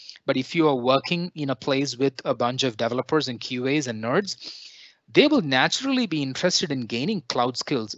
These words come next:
What we have realized is now we have a cloud community of practice with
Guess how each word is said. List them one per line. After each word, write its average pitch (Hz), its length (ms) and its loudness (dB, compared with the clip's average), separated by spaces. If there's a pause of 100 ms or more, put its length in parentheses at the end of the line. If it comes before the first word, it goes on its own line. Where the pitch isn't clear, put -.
What 156 240 -2
we 214 140 -2
have 165 120 2
realized 131 480 0
is 117 140 -6
now 123 100 -2
we 135 160 -4
have 147 220 2
a 135 40 2
cloud 143 380 0
community 139 440 -2
of 120 180 -2
practice 127 580 -2 (580)
with 156 300 4